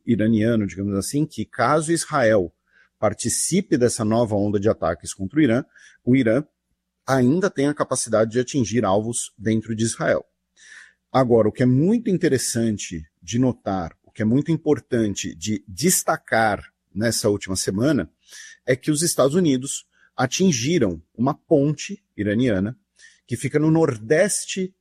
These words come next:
do país, certo? E, e essa ponte que fica na região do Gulistão, perto do Mar Cáspio, ela é importantíssima para as conexões terrestres, para a infraestrutura iraniana com Rússia e China,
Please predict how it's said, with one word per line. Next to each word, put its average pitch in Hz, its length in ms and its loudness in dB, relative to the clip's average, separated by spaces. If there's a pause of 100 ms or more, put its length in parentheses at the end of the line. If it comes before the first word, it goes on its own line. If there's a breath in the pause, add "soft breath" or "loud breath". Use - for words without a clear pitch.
do 139 140 -6
país, - 640 -2 (360)
certo? - 500 -2 (640 loud breath)
E, 214 380 2 (1040)
e 185 340 0
essa - 240 0
ponte 151 480 -2
que - 140 -6
fica - 240 -4
na 120 80 0
região 110 340 0
do 107 120 2
Gulistão, 139 760 0 (320)
perto 151 400 0
do 110 100 0
Mar 117 200 -2
Cáspio, - 640 -4 (440)
ela 123 260 4
é 131 40 2
importantíssima 147 1080 0
para 120 200 0
as - 80 -6
conexões 139 800 -2
terrestres, 135 760 0
para 113 160 -6
a - 20 2
infraestrutura 156 680 -2
iraniana 127 520 2
com 135 420 0
Rússia 196 640 -2 (180)
e 170 100 -8
China, 147 640 -2